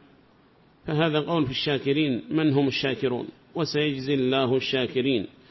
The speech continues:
فقيل الثابتين على دينهم، وقيل أنهم الشاكرون على التوفيق والهداية. شاكرون الله على توفيقه وعلى هدايته، وسيجزي الله الشاكرين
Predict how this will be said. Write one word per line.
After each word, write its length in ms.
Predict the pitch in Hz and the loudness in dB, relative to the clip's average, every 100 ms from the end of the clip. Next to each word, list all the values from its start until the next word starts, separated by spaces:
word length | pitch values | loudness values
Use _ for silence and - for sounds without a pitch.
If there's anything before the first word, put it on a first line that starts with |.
| - - _ - 156 | -20 -20 _ -6 -4
فقيل 320 | 143 165 151 | 2 4 4
الثابتين 800 | - 151 143 127 143 160 127 - - - - - | 2 2 2 2 4 4 4 -2 -12 -20 -12 -2
على 220 | 143 127 | 2 2
دينهم، 460 | 131 127 104 87 85 - - _ _ _ _ _ _ _ _ _ _ _ _ | 2 0 0 -4 -10 -18 -20 _ _ _ _ _ _ _ _ _ _ _ _
وقيل 340 | 170 165 190 170 | 0 6 8 8
أنهم 360 | 170 165 156 | 6 4 4
الشاكرون 600 | 151 - 180 151 160 165 | 2 0 -2 0 0 2
على 160 | 135 143 | 2 0
التوفيق 500 | - 151 131 156 143 | 0 -2 2 0 0
والهداية. 540 | 127 131 143 92 - - - _ _ - | 0 2 0 -2 -6 -14 -20 _ _ -4
شاكرون 460 | 180 - 139 135 | -4 0 2 4
الله 180 | 127 127 | 4 2
على 200 | 117 123 | 0 -2
توفيقه 540 | 135 127 123 175 165 - - - - - | -2 -2 0 0 -2 -6 -12 -20 -20 -6
وعلى 400 | 151 139 156 147 | 0 2 4 2
هدايته، 460 | 165 180 135 - 104 - | 2 2 0 -2 -8 -2
وسيجزي 600 | 202 - 151 143 123 131 | -2 0 0 0 0 0
الله 180 | 127 135 | 2 0
الشاكرين 760 | - - 113 104 120 135 120 | -2 -4 -4 -2 -2 0 -2